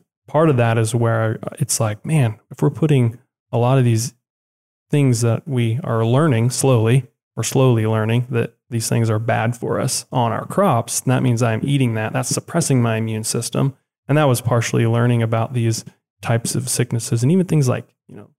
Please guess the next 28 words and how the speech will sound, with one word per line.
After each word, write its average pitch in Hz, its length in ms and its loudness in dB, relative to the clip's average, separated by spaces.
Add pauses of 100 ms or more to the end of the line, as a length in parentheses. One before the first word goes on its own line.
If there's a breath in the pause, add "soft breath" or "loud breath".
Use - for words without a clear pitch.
(200)
cancer, - 540 0 (140)
that - 200 -10 (400)
pretty 123 160 0
much 113 180 2
everybody 117 320 2
knows 113 200 2
someone 117 320 2
who 117 60 4
has 110 140 -2
cancer. - 380 0
Well, 123 100 0
it 139 60 -2
wasn't 143 260 2
like 131 220 0
that 117 280 -2 (800)
fifty, 110 420 -4
sixty - 420 -10
years 117 300 -2
ago, 117 380 -2 (120)
and 113 140 0
now 110 200 0
it 107 80 -2
is. 139 220 0
Well, 117 100 -2
where's 151 220 2
it - 100 -4
coming 165 280 0
from? - 280 -10